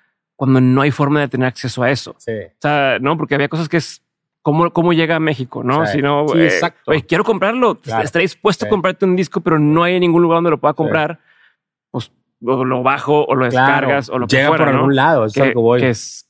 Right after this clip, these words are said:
Speaker 1: es,
Speaker 2: Sí.
Speaker 1: es, es, era inevitable en esa época.
Speaker 2: Yo creo que la, lo de la posibilidad, por ejemplo, a mí me encanta, ¿no? Que, como dices tú, el, el momento en el que pudimos tener acceso a, a buscar algo que te gusta y decir, "Ay, güey",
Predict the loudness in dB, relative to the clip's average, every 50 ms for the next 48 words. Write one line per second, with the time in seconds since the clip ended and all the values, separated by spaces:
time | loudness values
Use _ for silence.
0 | _ _ -4 -4 -4 -6 -8 _ _ _ _ -12 -8 -2 0 2 2 2 2 0
1 | -2 -6 -8 -6 -4 -4 -4 -4 -4 -6 -8 -8 -6 -2 -2 0 0 2 0 0
2 | 0 0 0 0 0 0 0 0 0 0 -2 -4 -4 -6 -6 -4 -2 -2 -2 -2
3 | 0 0 -2 0 0 -4 -4 -4 -4 -2 0 0 0 0 -2 -4 -4 -6 -6 -4
4 | -4 -4 -2 0 -2 -2 -4 -4 -6 -4 -4 -4 -2 -2 -2 0 0 0 0 0
5 | -2 -2 -2 -2 -2 -2 -4 -4 -4 -2 0 0 -2 -2 -2 -4 -4 -4 -4 -6
6 | _ _ _ _ _ _ _ _ _ -2 0 0 2 0 0 -2 -4 -4 -2 0
7 | 0 0 0 -2 -4 -4 -4 -2 -2 -2 -2 -2 -2 -4 -4 -4 -6 -12 _ -6
8 | -4 -4 -4 -2 -2 0 0 0 0 -2 -4 -2 -2 -2 -2 0 0 2 2 2
9 | 0 0 -2 -2 -2 -4 -8 -4 -2 0 0 0 0 0 -2 -4 -4 -4 -6 -2
10 | 0 0 0 0 0 0 0 0 0 0 -4 -6 -8 -6 -2 0 0 0 0 0
11 | -2 -2 -4